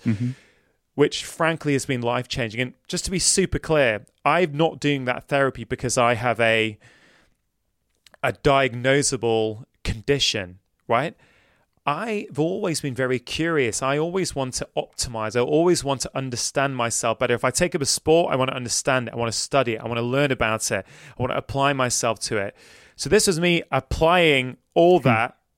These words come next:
Speaker 2: to me and going, "Okay, why do you behave like this in certain situations?" And I think the other thing that's really helped me, Alex, is in twenty fifteen,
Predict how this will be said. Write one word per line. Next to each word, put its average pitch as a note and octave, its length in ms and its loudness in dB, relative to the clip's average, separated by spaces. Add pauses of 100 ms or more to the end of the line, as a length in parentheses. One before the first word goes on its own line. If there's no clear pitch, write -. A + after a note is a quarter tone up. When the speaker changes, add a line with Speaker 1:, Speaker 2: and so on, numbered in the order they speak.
Speaker 2:
to C3+ 140 0
me B2+ 460 0 (320)
and C3 120 -6
going, C3+ 300 4
"Okay, B2+ 380 0
why B2+ 480 2
do E3+ 120 -4
you D#3+ 120 -2
behave C#3+ 400 0
like B2+ 160 -2
this - 180 -6
in B2 60 -8
certain A#2+ 400 -4
situations?" G#2+ 960 -4 (360)
And D3 100 0
I - 20 0
think G3 120 -2
the E3 100 4
other G3 180 6
thing G3+ 200 0
that's D#3 200 -6
really C#3+ 240 2
helped D#3+ 260 0
me, B2+ 140 -2
Alex, G2+ 580 -4
is B2 540 -2 (1200)
in D#3 140 -4
twenty G3+ 280 0
fifteen, E3 640 0